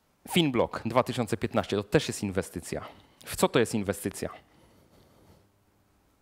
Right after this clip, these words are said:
W dobre relacje to jest inwestycja, tak?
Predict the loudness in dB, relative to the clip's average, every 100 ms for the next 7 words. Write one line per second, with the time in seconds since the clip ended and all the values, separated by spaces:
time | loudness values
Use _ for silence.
0 | _ _ _ _ _ _ _ _ _ -20
1 | -20 -20 _ _ _ -10 -10 -4 8 8
2 | 10 8 8 8 6 2 -2 -2 -4 -4
3 | -4 -6 -8 -8 -6 2 4 2 -2